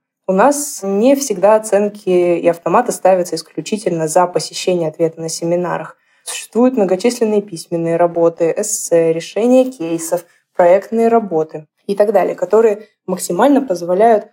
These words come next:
завлечь, э, всех, э, студентов группы или курса в изучение того или иного предмета. И если же на каких-то дисциплинах это не делается,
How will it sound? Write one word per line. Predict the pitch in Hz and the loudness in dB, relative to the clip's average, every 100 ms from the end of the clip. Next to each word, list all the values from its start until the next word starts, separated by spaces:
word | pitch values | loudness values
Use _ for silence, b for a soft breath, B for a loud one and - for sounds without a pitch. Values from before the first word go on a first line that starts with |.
| _ | _
завлечь, | 170 185 180 208 262 262 - | 0 0 2 2 2 0 -4
э, | 185 180 175 180 180 - - | 0 2 2 0 -2 -12 -20
всех, | - - - 208 175 170 - - | -10 -8 -4 0 2 2 0 0
э, | 165 160 | -2 -2
студентов | 160 - 185 196 170 165 156 | -4 -6 0 0 0 -6 -10
группы | 165 196 196 - | -4 -4 -4 -8
или | 165 269 | -8 -6
курса | - 330 - - - _ _ | 0 0 0 -10 -12 _ _
в | 190 | -4
изучение | 240 226 269 285 - | -4 0 2 2 2
того | 170 214 | 0 0
или | 208 | 0
иного | 175 196 | 0 -2
предмета. | 190 175 165 156 - _ _ _ | -2 -6 -8 -10 -14 _ _ _
И | 190 202 202 202 - | -6 0 2 2 0
если | 190 220 262 262 208 | 0 2 2 0 -2
же | 185 185 | 0 0
на | 165 | -2
каких-то | 180 180 226 190 | -6 -6 -6 -6
дисциплинах | 180 - 196 208 175 - | -8 -8 -8 -2 0 0
это | 175 156 | -2 -4
не | 180 330 | 0 0
делается, | 254 196 160 - - | 4 2 2 -4 -10